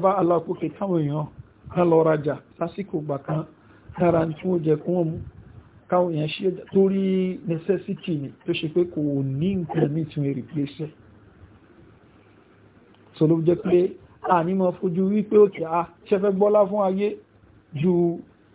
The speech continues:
ọ̀rọ̀ àlùkìyámà lọ." Mm-mm. Eléyìí ni ó ní alternative tẹ́sí gan ti provide. Eléyìí kò sí alternative mi. Àfi kán wá bí wọ́n ṣe ṣe táwọn èèyàn ó fi ra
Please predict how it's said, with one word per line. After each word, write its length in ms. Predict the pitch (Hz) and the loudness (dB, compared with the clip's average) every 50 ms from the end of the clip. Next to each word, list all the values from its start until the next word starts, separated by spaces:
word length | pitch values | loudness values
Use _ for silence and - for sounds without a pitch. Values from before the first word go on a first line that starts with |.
| - - - - - - - - _ - - | -20 -20 -20 -20 -20 -20 -20 -20 _ -12 -6
ọ̀rọ̀ 200 | - - 143 143 | -4 0 2 2
àlùkìyámà 440 | 147 139 135 - 156 165 180 185 170 | 2 2 2 4 6 6 6 4 0
lọ." 100 | 147 - | -4 -4
Mm-mm. 280 | 190 202 - - 208 156 - - _ _ _ _ _ _ _ _ - - - _ _ _ - - - - | -6 -6 -6 -6 -6 -6 -8 -12 _ _ _ _ _ _ _ _ -20 -20 -20 _ _ _ -20 -14 -4 0
Eléyìí 380 | 269 269 277 254 220 202 202 208 | 2 4 4 4 2 0 0 0
ni 160 | 196 170 165 | 0 -2 0
ó 160 | - - 175 | 2 2 2
ní 140 | 180 180 185 | 2 4 2
alternative 520 | 175 165 165 190 190 196 190 190 208 170 151 | 2 2 2 2 2 0 0 -2 -4 -4 -2
tẹ́sí 280 | - 175 175 - 170 147 | 0 -2 -2 -2 -6 -6
gan 160 | 143 147 143 | -6 -6 -6
ti 80 | - | -8
provide. 480 | 147 - - 147 135 143 156 165 156 - | -12 -12 -12 -10 -6 -4 -4 -4 -4 -2
Eléyìí 340 | - 269 285 - - 247 208 | -2 0 2 2 2 0 -2
kò 160 | - - 156 | -2 -4 -4
sí 160 | - - 202 196 | -4 -2 0 2
alternative 680 | 185 170 175 - 196 202 214 208 208 - 220 208 165 147 | 2 2 2 2 0 0 0 -2 -2 -2 -4 -4 -2 -2
mi. 280 | 151 156 170 175 160 165 - - - - - - - - - - - - - - - _ - - | 0 0 0 0 -2 -6 -12 -20 -20 -20 -18 -16 -14 -14 -14 -14 -14 -16 -20 -20 -20 _ -18 -10
Àfi 240 | - 143 135 - 165 | -8 -8 -6 -4 -4
kán 180 | 156 - 190 185 | -2 0 0 2
wá 200 | 180 185 185 175 | 4 4 4 2
bí 120 | 170 190 | 2 0
wọ́n 200 | 196 196 208 208 | -2 -2 -2 -2
ṣe 180 | - - - 165 | -2 -4 -6 -8
ṣe 400 | - - - - 180 185 190 - - _ _ - | -8 -10 -8 -4 -2 -2 -2 -4 -8 _ _ -2
táwọn 220 | 190 185 175 170 160 | 0 0 0 0 -2
èèyàn 220 | 147 143 143 151 | -2 -2 0 2
ó 100 | 170 175 | 2 0
fi 220 | 170 - - 151 | 0 -2 -8 -4
ra 400 | 147 147 147 147 143 143 143 151 | 0 2 2 2 2 0 -4 -6